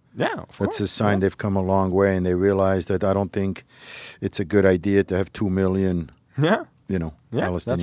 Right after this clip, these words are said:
Speaker 1: that's right.
Speaker 2: Arabs,
Speaker 1: We're st-, he's
Speaker 2: the
Speaker 1: saying,
Speaker 2: Israeli sovereignty.
Speaker 1: "Yeah, we can, you know, we can swallow another hundred thousand Palestinians," and even that he won't do. But,
Speaker 2: <laughs>
Speaker 1: but that's, but, but that's his compromise, and,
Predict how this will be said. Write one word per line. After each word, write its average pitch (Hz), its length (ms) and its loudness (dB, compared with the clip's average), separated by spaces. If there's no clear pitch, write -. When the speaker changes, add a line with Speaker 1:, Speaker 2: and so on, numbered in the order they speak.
Speaker 1:
that's 82 120 0
right. 82 80 -2
Speaker 2:
Arabs, 82 240 -6
Speaker 1:
We're 185 140 6
st-, - 280 -8
he's 160 220 2
Speaker 2:
the - 60 -4
Speaker 1:
saying, 262 140 4
Speaker 2:
Israeli 82 80 -2
sovereignty. 87 400 -4
Speaker 1:
"Yeah, 294 180 4
we 226 240 2
can, 208 500 0
you 175 120 2
know, 175 100 2
we - 40 4
can 165 140 0
swallow 185 460 0
another 151 340 2
hundred 131 340 0
thousand 123 300 0
Palestinians," 104 680 -2
and 113 220 -8
even 131 200 2
that 127 220 4
he 113 80 -2
won't 101 280 -2
do. 135 160 4
But, 113 280 2
Speaker 2:
<laughs> 135 100 -4
Speaker 1:
but 127 140 -2
that's, 190 180 0
but, 143 180 2
but 147 180 2
that's 220 200 0
his 175 160 -4
compromise, 107 720 -4
and, 117 280 -2